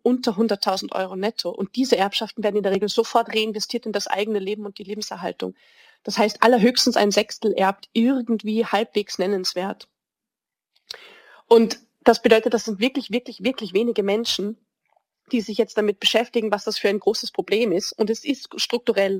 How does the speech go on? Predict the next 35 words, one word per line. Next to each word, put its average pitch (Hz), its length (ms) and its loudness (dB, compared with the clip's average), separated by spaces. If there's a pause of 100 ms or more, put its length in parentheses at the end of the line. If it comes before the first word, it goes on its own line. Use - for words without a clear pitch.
gesellschaftlich 202 640 0
ein 196 80 0
Riesenproblem, 196 680 -2
wie 202 120 0
mit 208 120 -4
diesem 196 200 -8
Vermögen 185 340 -8
umgegangen 190 500 -6
wird. 202 280 -4 (540)
Gleichzeitig 214 680 2
aber 196 320 2 (300)
ist - 200 -2
es 196 80 -2
für 202 140 -4
viele 226 240 2
Menschen, 214 500 2 (240)
die 208 80 2
nie 226 240 4
erben 214 320 4
werden, 185 360 2 (460)
ein, 202 400 2 (460)
sage 208 320 0
mal, 190 380 2 (640)
„Geht's 202 240 2
euch 208 180 0
zu 240 100 -2
gut?“ 277 220 0 (260)
Und 247 180 4
das, 254 180 0 (180)
das 226 140 -6
ist - 180 -8
zu, - 160 -8
aber 208 200 0
zu - 140 0
Recht. - 520 -2